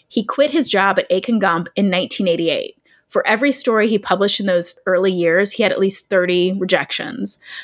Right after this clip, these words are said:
The novel that he put away in the drawer took him four years. The dark period lasted for the entire second half of the nineteen nineties. His breakthrough with Brief Encounters came in two thousand six, eighteen years after he first sat down to write at his kitchen table.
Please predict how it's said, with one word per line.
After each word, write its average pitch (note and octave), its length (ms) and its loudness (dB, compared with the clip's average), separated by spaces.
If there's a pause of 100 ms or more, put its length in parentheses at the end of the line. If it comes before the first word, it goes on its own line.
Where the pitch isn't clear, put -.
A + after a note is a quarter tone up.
(100)
The G#3+ 100 2
novel G#3+ 300 2
that A#3 100 2
he A3+ 80 0
put A3+ 160 0
away G3+ 400 4
in G3 60 0
the F3 80 0
drawer F3+ 420 2
took - 180 -10
him G3+ 240 -2
four F3 220 0
years. - 640 -4 (260)
The G3+ 80 0
dark G3+ 320 0
period A3 300 0
lasted F#3 520 0
for G3 120 -2
the F#3 100 2
entire F#3 640 0
second F3 460 -2
half E3+ 280 -2
of E3+ 80 -10
the D#3+ 80 0
nineteen E3 480 -4
nineties. - 560 -4 (260)
His G#3+ 220 2
breakthrough B3+ 760 2
with G#3 260 0
Brief F#3+ 240 0
Encounters G3 640 0
came A3 180 0
in G3 140 0
two - 260 -4
thousand F#3+ 460 0
six, - 420 0 (160)
eighteen A3+ 540 0
years F#3 560 0
after F#3 240 -2
he F#3+ 100 0
first - 480 -2
sat G#3 220 0
down F3+ 260 -2
to G3 140 -8
write E3 240 0
at E3+ 80 0
his E3+ 100 -4
kitchen - 320 -4
table. - 480 -2